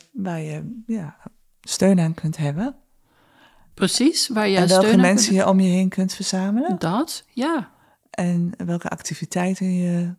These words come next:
Speaker 1: kunt doen.
Speaker 2: En in welk stadium je die medicatie kan innemen.
Speaker 1: Ja.
Speaker 2: Tijdelijk.
Speaker 1: Ja. Maar daar bestaan dus veel misverstanden over. De, en ook in de omgeving van mensen.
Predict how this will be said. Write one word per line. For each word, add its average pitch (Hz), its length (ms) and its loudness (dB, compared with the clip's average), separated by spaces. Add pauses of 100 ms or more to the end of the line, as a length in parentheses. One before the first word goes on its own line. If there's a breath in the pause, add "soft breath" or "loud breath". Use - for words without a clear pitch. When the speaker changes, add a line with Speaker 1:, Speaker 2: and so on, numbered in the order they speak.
Speaker 1:
kunt 170 260 0
doen. 220 300 0 (120)
Speaker 2:
En 196 160 2
in 170 120 4
welk 240 260 0
stadium 202 600 -2
je 208 120 -4
die 214 140 -4
medicatie 254 1000 -2
kan 233 260 2
innemen. 180 680 2 (100)
Speaker 1:
Ja. - 340 -2 (640)
Speaker 2:
Tijdelijk. 165 600 -4 (100)
Speaker 1:
Ja. - 340 -6 (460)
Maar 185 140 4
daar 180 160 4
bestaan 190 340 2
dus 175 200 2
veel 185 280 0
misverstanden 165 720 -2
over. 220 400 -2
De, 190 120 -4
en 170 220 -4
ook 180 160 -6
in 165 80 -4
de 165 80 -4
omgeving 165 600 -4
van 202 160 -4
mensen. 208 500 -2